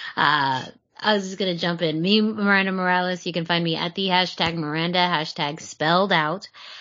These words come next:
Uh, and before I forget,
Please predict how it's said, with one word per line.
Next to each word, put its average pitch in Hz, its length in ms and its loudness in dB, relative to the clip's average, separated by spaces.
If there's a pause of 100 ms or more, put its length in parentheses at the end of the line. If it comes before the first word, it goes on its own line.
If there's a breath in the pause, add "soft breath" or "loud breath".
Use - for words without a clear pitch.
(160 loud breath)
Uh, 165 360 6 (120)
and 240 560 0 (120)
before 214 680 -4
I 190 280 2
forget, 190 720 -4